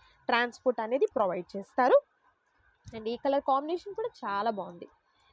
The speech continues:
నేను ప్రతి శారీ సూపర్, సూపర్ అని చెప్తున్నానండి. నిజంగా ఇవి వేర్ చేస్తే ఎంత బాగుంటాయో, పార్టీ వేర్‌గా, ఆఫీస్ వేర్‌కి, and అలాగే డైలీ వేర్‌కి కానివ్వండి, and ఏ ఫంక్షన్‌కైనా కూడా చాలా హుందాగా ఉంటాయి శారీస్ వచ్చేసరికి. So, కంప్లీట్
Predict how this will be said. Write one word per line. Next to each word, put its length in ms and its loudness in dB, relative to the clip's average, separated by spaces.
నేను 200 -8
ప్రతి 480 -4
శారీ 360 -2
సూపర్, 380 -8
సూపర్ 380 -6
అని 120 -8
చెప్తున్నానండి. 680 -12
నిజంగా 340 -8
ఇవి 240 -8
వేర్ 300 -6
చేస్తే 300 -8
ఎంత 240 -8
బాగుంటాయో, 580 2
పార్టీ 300 6
వేర్‌గా, 360 8
ఆఫీస్ 380 0
వేర్‌కి, 420 -2
and 200 -4
అలాగే 380 -4
డైలీ 400 -2
వేర్‌కి 340 -4
కానివ్వండి, 560 -6
and 160 -6
ఏ 200 12
ఫంక్షన్‌కైనా 720 -6
కూడా 320 -4
చాలా 340 -2
హుందాగా 580 0
ఉంటాయి 360 -6
శారీస్ 380 -8
వచ్చేసరికి. 560 -12
So, 120 -4
కంప్లీట్ 460 -4